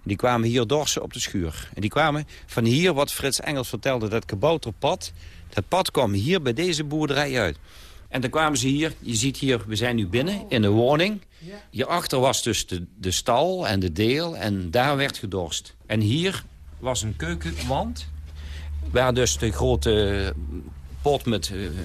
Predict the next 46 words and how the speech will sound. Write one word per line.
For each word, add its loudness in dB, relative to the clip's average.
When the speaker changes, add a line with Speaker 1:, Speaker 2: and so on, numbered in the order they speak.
Speaker 1:
eten 0
boven 2
het, -2
eh, 0
vuur 2
hing. 2
En 2
hier 2
werd 0
dan, 2
hier 2
is 0
het -2
luikje. 2
Speaker 2:
Aan -2
de -4
andere -2
kant -2
van -6
de 0
muur? 4
Speaker 1:
Ja, 2
hier 0
Speaker 2:
Ja. 6
Speaker 1:
zie 4
je 4
het -2
luik. 2
Dat, -2
aan -2
de 2
andere 2
kant 0
is -2
het 2
ook, -2
maar 2
daar 2
is -2
het -4
dichtgemetseld -2
bij 0
een 0
latere -2
verbouwing. 2
Speaker 2:
Ja. -10